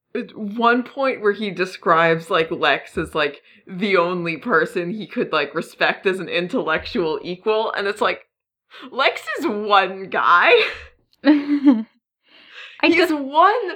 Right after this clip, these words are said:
Speaker 2: and
Speaker 1: like, very smart guy, but also Lex has been outsmarted by, like, Batman. <laughs>
Speaker 2: And, like, he's on Earth. Like,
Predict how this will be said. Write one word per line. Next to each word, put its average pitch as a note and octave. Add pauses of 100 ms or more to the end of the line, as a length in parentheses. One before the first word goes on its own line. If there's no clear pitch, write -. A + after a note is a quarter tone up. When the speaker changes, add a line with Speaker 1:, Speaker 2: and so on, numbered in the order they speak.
(200)
Speaker 2:
and D4 (180)
Speaker 1:
like, - (160)
very F4
smart C4+
guy, A3+
but -
also F#4 (160)
Lex F4+
has B3
been A#3 (140)
outsmarted G#3
by, E3+
like, E3
Batman. F3
<laughs> - (480)
Speaker 2:
And, C#4+
like, C#4
he's D4 (140)
on C4+ (380)
Earth. G#3+ (480)
Like, G#3